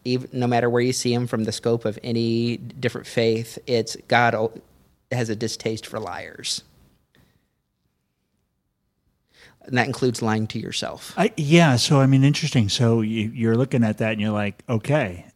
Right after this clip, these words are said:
Speaker 2: I believe that part. I follow all of this." But in, so in the end,
Speaker 1: Mm-hmm.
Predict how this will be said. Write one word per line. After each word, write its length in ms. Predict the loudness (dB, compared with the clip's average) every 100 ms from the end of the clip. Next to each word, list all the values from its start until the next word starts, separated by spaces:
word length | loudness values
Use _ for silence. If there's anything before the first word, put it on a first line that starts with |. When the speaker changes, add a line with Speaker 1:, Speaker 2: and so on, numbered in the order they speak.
| _ -6
Speaker 2:
I 140 | -4
believe 400 | 0 2 4 2
that 220 | 0 -2
part. 200 | -2 -2
I 60 | -2
follow 400 | -2 -2 0 2
all 240 | 2 0
of 80 | 0
this." 220 | -2 -6
But 160 | -4 -2
in, 180 | -2 -4
so 220 | -4 -2 0
in 100 | 2
the 180 | 2
end, 380 | 2 0 -2 -6 _ -10
Speaker 1:
Mm-hmm. 300 | -8 -8